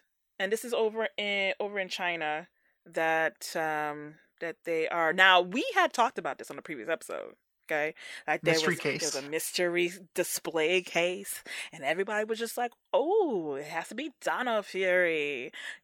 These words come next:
Speaker 1: Figures, they're gonna release them. They're gonna show us."
Speaker 2: 'Cause all the cases say Dino Fury, and there's nothing Dino Fury in them.
Speaker 1: Who was right? I'm just gonna say that who was right? This one over here.
Speaker 2: It's, it's
Speaker 1: This one
Speaker 2: insanity,
Speaker 1: over
Speaker 2: though, that they, <laughs>
Speaker 1: here.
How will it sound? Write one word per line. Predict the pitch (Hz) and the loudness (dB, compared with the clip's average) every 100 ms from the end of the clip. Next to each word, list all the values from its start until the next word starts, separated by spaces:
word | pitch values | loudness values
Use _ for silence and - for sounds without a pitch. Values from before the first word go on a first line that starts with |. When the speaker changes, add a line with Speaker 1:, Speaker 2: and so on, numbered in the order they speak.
| _ _ | _ _
Speaker 1:
Figures, | - - - 196 240 208 170 151 | -18 -12 -2 0 4 4 6 4
they're | 160 | 2
gonna | 170 226 170 | 0 -2 -2
release | 131 117 117 135 359 - | -4 -4 -4 -2 -2 4
them. | 208 185 160 | 6 6 4
They're | |
gonna | 220 170 | -2 -4
show | - - 170 262 | -4 2 6 8
us." | 214 175 143 131 85 - - - - - - _ _ _ _ _ - | 8 8 8 6 2 -4 -10 -16 -20 -20 -20 _ _ _ _ _ -6
Speaker 2:
'Cause | 156 151 143 | -2 0 -2
all | - 156 165 | 0 2 2
the | |
cases | 170 190 196 - | 2 2 0 0
say | - 175 | 2 4
Dino | 165 190 185 | 4 4 2
Fury, | 180 160 147 139 | 4 4 4 4
and | 143 | 2
there's | 139 | 4
nothing | 165 196 165 | 2 4 4
Dino | 160 170 | 4 4
Fury | 190 180 175 | 4 4 4
in | 180 | 4
them. | 165 139 139 | 4 4 2
Speaker 1:
Who | 277 277 277 | 0 -2 2
was | 262 262 - | 4 4 4
right? | 330 277 - - - _ | 4 4 -4 -14 -20 _
I'm | 214 208 | -6 -2
just | 226 - | -4 -2
gonna | 220 | -6
say | 220 269 254 | -4 -8 -8
that | 208 - | -10 -10
who | 220 | -10
was | 214 214 | -8 -8
right? | 226 107 - _ _ _ _ _ _ _ _ _ - | -8 -10 -14 _ _ _ _ _ _ _ _ _ -10
This | 190 185 | -8 -8
one | 151 | -8
over | 131 147 | -10 -14
here. | 143 | -6
Speaker 2:
It's, | 170 175 - - - - - _ - | -2 0 0 -2 -2 -4 -10 _ -6
it's | 180 170 | -2 2
Speaker 1:
This | 220 | 2
one | |
Speaker 2:
insanity, | 180 - 190 180 156 | 4 4 4 4 4
Speaker 1:
over | 147 | 4
Speaker 2:
though, | 143 143 | 4 2
that | 139 | 2
they, | |
<laughs> | |
Speaker 1:
here. | 107 | 0